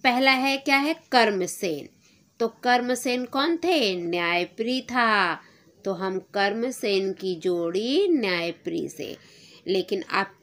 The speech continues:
कॉपी में कैसे लिखोगे? कर्मसेन न्यायप्रिय था।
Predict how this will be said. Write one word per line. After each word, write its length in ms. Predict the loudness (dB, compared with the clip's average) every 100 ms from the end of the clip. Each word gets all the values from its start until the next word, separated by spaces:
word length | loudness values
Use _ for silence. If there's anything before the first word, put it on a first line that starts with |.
| -4
कॉपी 240 | -2 -2
में 120 | -2
कैसे 260 | -2 -4 -2
लिखोगे? 520 | -4 -2 -2 0 0
कर्मसेन 1300 | -2 -6 -2 0 0 -4 -4 0 2 2 2 -2 -4
न्यायप्रिय 840 | -2 -2 -2 -4 -4 -4 -2 0 -2
था। 460 | -4 -10 -8 -8